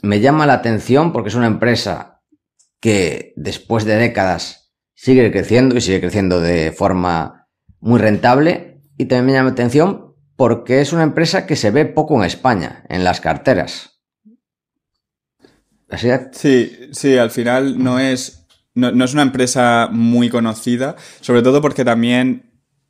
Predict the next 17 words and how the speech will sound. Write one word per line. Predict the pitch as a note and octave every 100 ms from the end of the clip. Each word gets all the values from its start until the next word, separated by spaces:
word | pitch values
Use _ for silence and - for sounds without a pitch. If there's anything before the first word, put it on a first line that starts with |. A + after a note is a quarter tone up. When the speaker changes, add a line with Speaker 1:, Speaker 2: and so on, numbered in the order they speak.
| _ -
Speaker 2:
no | A#2+ A#2+ B2+
es | B2+ B2
de | A#2+
cara | A#2 A2
al | G#2+
consumidor, | G#2+ G2+ G#2 G2 F#2 F#2 - _ _ _ _
¿vale? | - G2+ G2+ A2+
O | G#2 G2+
sea, | A2 G2 G2 G2 G2 F#2+ F#2
eh, | - G2 F#2+ F#2+
al | F#2+
final | - G#2 G#2+
la |
empresa | G#2 A2 A2+ G#2+
hace | G#2 A2 G#2 G#2 G2+ G2+ G2 G2
chips | - G#2+ G#2
analógicos | G#2+ G2+ A2 A2 A2+ A2+ C#3